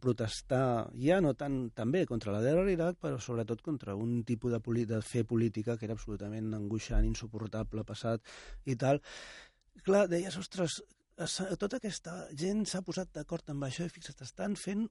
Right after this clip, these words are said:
una música meravellosa", perquè, clar, pensa que, que, que, que tots els murs de la ciutat, de tots els murs de la ciutat procedien sons que res-, reflectien amb els murs, mm, del, del davant, i això produïa unes sensacions espacials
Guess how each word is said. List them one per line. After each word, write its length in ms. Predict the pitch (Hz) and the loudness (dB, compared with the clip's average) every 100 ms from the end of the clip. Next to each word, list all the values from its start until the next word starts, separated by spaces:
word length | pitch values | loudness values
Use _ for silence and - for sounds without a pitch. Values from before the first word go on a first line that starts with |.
| 156 | 0
una 160 | 147 135 | 0 0
música 480 | 151 175 190 202 180 | 2 0 0 -4 -4
meravellosa", 600 | 156 131 123 131 175 170 | 0 2 2 0 -2 -2
perquè, 260 | 143 147 143 | -4 -4 -2
clar, 160 | 165 151 | -2 0
pensa 240 | 160 226 190 | 0 0 0
que, 140 | 160 | -2
que, 180 | - 135 117 - | 0 -2 -2 -2
que, 160 | 117 107 107 104 110 | -2 0 -2 -4 -6
que 120 | - | -2
tots 160 | 160 185 | 0 0
els 120 | 165 156 | 0 2
murs 200 | 190 175 | 2 0
de 80 | 165 | 0
la 80 | 147 | -2
ciutat, 500 | 165 151 143 160 165 | -2 0 2 2 0
de 220 | 143 147 127 | -4 -2 0
tots 200 | 196 190 | 0 0
els 80 | |
murs 120 | 175 185 | 2 2
de 80 | |
la 80 | 160 | 2
ciutat 240 | 151 156 - | 0 -2 -4
procedien 600 | 151 - 143 135 170 139 | -6 -2 0 2 4 2
sons 320 | - 143 92 - | -2 -4 -4 -2
que 160 | 143 | -2
res-, 240 | 123 117 135 | 0 -4 -2
reflectien 680 | 123 113 123 - - 170 196 | -2 0 -2 0 4 4 6
amb 160 | 175 151 | 4 2
els 120 | 123 | 0
murs, 280 | 165 151 - _ _ - | -4 -6 -10 _ _ -4
mm, 300 | 156 143 135 | 0 0 2
del, 380 | 135 131 131 127 127 | 2 2 0 -2 0
del 200 | 127 131 | 2 4
davant, 320 | 147 139 190 - - - - 160 | 4 4 0 -6 -8 -8 -2 2
i 80 | |
això 200 | 156 123 | 2 4
produïa 400 | 123 180 131 123 | 4 6 6 4
unes 160 | 165 - | 2 0
sensacions 400 | 139 123 123 147 | -2 -2 -2 -4
espacials 640 | - 127 - 107 120 160 | -4 -2 0 0 0 -2